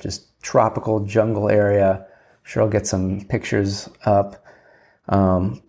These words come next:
but one of the things that the Tulum and surrounding area is known for is cenotes. So a cenote is basically kind of a, it's a freshwater body of water, kind of in a cavernous cave system.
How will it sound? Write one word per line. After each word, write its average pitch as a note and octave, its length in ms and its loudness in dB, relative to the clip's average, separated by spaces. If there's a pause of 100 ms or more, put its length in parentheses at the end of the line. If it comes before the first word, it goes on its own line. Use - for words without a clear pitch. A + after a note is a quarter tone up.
but G#2 480 0
one C3 240 2
of D3 80 4
the B2 60 -4
things A#2+ 180 2
that G#2+ 60 -2
the G#2 100 0
Tulum C3+ 480 2
and A2 100 0
surrounding G#2 380 2
area G#2+ 220 4
is F2+ 160 -2
known C#3 400 2
for F#2+ 500 -2 (300)
is G#2 400 -2 (100)
cenotes. F#2+ 920 -6 (480)
So - 160 -6
a - 20 -2
cenote A2 800 2 (360)
is G#2 440 0
basically A#2 520 0
kind A2 240 -4
of G2+ 80 -2
a, G#2 60 2
it's G2 220 -4
a G#2+ 60 -4
freshwater G#2+ 1300 0 (240)
body B2 300 4
of B2+ 80 4
water, G#2+ 580 2 (440)
kind B2+ 240 0
of C3 80 2
in A#2 100 2
a G#2 60 0
cavernous A2+ 880 -2 (100)
cave B2 380 0
system. G2 640 -4